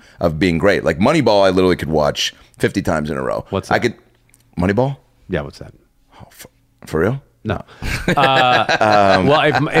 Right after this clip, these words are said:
Speaker 2: if Brad Pitt were a very ugly man, uh, he would
Speaker 1: Get
Speaker 2: still
Speaker 1: all the
Speaker 2: be
Speaker 1: awards.
Speaker 2: one of the best actors. I mean,
Speaker 1: I think
Speaker 2: he
Speaker 1: so.
Speaker 2: would,
Speaker 1: Yeah.
Speaker 2: yes, he,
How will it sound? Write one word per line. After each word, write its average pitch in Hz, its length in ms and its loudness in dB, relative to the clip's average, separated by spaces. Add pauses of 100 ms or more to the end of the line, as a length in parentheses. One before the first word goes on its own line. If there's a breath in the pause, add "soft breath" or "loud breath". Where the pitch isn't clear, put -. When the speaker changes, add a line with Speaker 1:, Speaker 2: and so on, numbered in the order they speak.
Speaker 2:
if - 60 -12
Brad 160 280 2
Pitt 170 180 2
were 139 240 2
a 123 240 2
very 120 320 2
ugly 127 560 2
man, 101 520 -2 (100)
uh, 90 500 0
he 104 300 -2
would 95 280 0 (100)
Speaker 1:
Get - 80 -18
Speaker 2:
still - 280 0
Speaker 1:
all 82 100 2
the - 100 2
Speaker 2:
be - 80 2
Speaker 1:
awards. - 120 2
Speaker 2:
one 117 100 2
of 107 60 -2
the 104 80 -2
best 104 460 -4 (360)
actors. 95 560 -6
I - 40 -14
mean, 107 180 0 (140 loud breath)
Speaker 1:
I - 60 -6
think 87 120 -2
Speaker 2:
he 147 60 4
Speaker 1:
so. 151 60 4
Speaker 2:
would, 151 60 4
Speaker 1:
Yeah. - 140 0
Speaker 2:
yes, 127 200 0
he, 123 200 -2